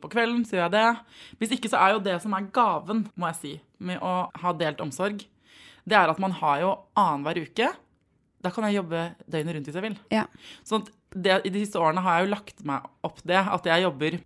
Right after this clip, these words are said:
Speaker 1: mye mindre når han er hjemme, og så kan jeg ta det igjen uka etter. Så jeg ofte sier sånn, hvis jeg skal booke ting og sånn, så, så kan man fra liksom seks om morgenen til elleve om kvelden er jeg fleksibel de ukene
Speaker 2: Ja, de ukene. Ja,
Speaker 1: han
Speaker 2: ikke
Speaker 1: ikke
Speaker 2: sant?
Speaker 1: er der, ikke sant?
Speaker 2: Ja.
Speaker 1: Prøv,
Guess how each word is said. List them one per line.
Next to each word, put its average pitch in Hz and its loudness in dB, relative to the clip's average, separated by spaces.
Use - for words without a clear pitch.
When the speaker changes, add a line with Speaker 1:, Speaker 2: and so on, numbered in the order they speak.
Speaker 1:
mye 196 2
mindre 143 0
når 170 -2
han 151 0
er 151 2
hjemme, 180 2
og 208 4
så 226 2
kan 220 0
jeg 202 2
ta 196 6
det 143 -2
igjen 165 0
uka 160 -2
etter. 196 0
Så - 0
jeg - 2
ofte - -2
sier 208 0
sånn, 160 -2
hvis 156 -6
jeg 156 -6
skal 170 -12
booke - -10
ting 156 -4
og 147 -8
sånn, 208 4
så, 180 -8
så - -10
kan 180 -4
man 175 0
fra 180 -2
liksom 180 -4
seks - -12
om 170 -4
morgenen 147 -4
til 160 -4
elleve 147 0
om 143 -6
kvelden 156 -4
er 151 0
jeg - -14
fleksibel 147 -8
de 147 -4
ukene - -6
Speaker 2:
Ja, 202 4
de 196 2
ukene. 190 0
Ja, 208 4
Speaker 1:
han 208 0
Speaker 2:
ikke - -2
Speaker 1:
ikke 214 2
Speaker 2:
sant? 143 2
Speaker 1:
er 139 -2
der, 151 -2
ikke - -8
sant? 196 -10
Speaker 2:
Ja. - -6
Speaker 1:
Prøv, 185 4